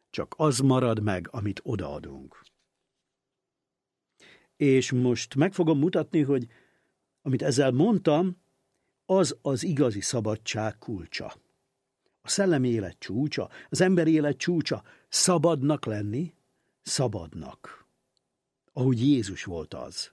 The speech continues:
Jézus szabad lény, Jézus a szabad ember. Én el vagyok ragadtatva Jézustól.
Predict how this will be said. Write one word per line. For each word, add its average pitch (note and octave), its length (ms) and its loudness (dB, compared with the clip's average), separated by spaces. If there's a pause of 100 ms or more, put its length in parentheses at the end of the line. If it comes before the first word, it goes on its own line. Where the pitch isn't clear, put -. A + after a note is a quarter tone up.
(480)
Jézus D3 500 6
szabad D#3 420 0
lény, F#2+ 360 -4 (300)
Jézus D#3+ 520 6
a E3 400 0
szabad C3 540 0
ember. F#2 600 -6 (760)
Én D3+ 260 2
el D#3+ 220 2
vagyok A#2+ 320 0
ragadtatva A#2 640 -2
Jézustól. D#2+ 540 -14